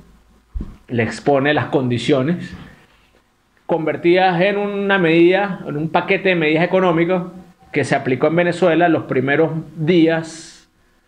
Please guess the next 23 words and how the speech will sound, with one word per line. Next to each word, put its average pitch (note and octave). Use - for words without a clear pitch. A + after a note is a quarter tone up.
de, A#2
del A#2+
año D3+
ochenta D#3
y E3
nueve E3+
y A3
que A#3
muy A3+
pronto A3
la F3
gente E3
sintió F#3
sobre A#2+
sus -
hombros C#3
el B2+
peso C#3
de D#3+
la D#3+
crisis E3
y D3+
estalló C3+